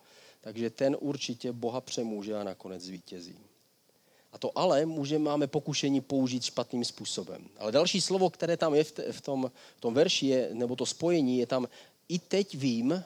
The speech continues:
že o cokoliv Boha požádáš." A to slovo "i teď vím" znamená, že, mm, kdybys tady byl, tak by se to nestalo. Ty bys určitě Lazara dokázal uzdravit. Vždyť jsi uzdravil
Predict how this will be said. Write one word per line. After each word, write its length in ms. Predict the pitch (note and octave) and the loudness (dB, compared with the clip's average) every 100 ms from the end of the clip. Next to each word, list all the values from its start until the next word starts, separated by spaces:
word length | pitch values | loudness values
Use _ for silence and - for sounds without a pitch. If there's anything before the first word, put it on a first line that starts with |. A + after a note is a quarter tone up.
| - | -10
že 140 | G#2+ C3+ | -8 -6
o 120 | F3 | -6
cokoliv 440 | - C3+ - A#2+ | -6 -8 -4 -4
Boha 200 | A#2 A2+ | -2 -2
požádáš." 840 | A2 A#2 G#2 G2 F2+ F2+ E2+ - - _ - | -2 -4 -6 -4 -6 -10 -14 -16 -18 _ -16
A 60 | |
to 100 | A2+ | -8
slovo 380 | C3 D#3+ D#3 - | -4 2 2 2
"i 40 | E3+ | 0
teď 280 | F#3 D#3+ | -4 -4
vím" 240 | C#3+ E3 D3+ - - - | 2 2 2 -4 -18 -6
znamená, 680 | A#2 D3 D3+ C3+ B2+ C#3+ - - - - | 2 4 6 4 2 -2 -6 -16 -18 -4
že, 300 | A#2+ C3+ B2 - A2+ | 4 6 6 0 -6
mm, 240 | B2 A2+ - | -6 -6 -8
kdybys 340 | B2+ F3+ G#3+ | -4 -2 0
tady 240 | - A3 G#3+ | 0 2 4
byl, 420 | E3 C#3 D3+ E3 | 4 4 2 -2
tak 180 | - D3+ | -6 -8
by 220 | D#3 D3+ | -4 -4
se 160 | D#3 D3 | 0 0
to 120 | D3 | 0
nestalo. 560 | B2 G#2+ - A2 G2+ F2+ | 0 0 0 0 -2 -4
Ty 100 | - | -8
bys 180 | B2+ C3+ | -6 -4
určitě 400 | D3 B2 C3+ C#3 | -4 -4 -4 0
Lazara 340 | B2+ B2 B2+ B2+ | 2 2 2 0
dokázal 480 | B2+ C3 B2+ C3 - | -2 -2 -2 -2 -2
uzdravit. 440 | D3 D3 E3 C#3 | -4 -4 -4 -6
Vždyť 220 | A2+ C3+ | -8 -6
jsi 140 | - D#3+ | -4 -4
uzdravil 560 | C#3+ C#3+ D3 D3 C#3 | -4 -2 0 0 -2